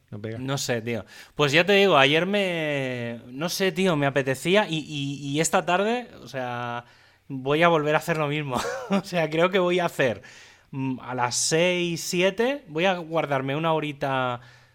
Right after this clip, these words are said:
Speaker 2: sí, yo creo siete, ocho, no, hasta de, de seis y media a siete y media,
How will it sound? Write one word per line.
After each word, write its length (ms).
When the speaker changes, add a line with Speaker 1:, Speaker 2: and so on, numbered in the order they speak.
Speaker 2:
sí, 300
yo 120
creo 140
siete, 680
ocho, 440
no, 180
hasta 200
de, 100
de 160
seis 180
y 60
media 240
a 20
siete 220
y 80
media, 400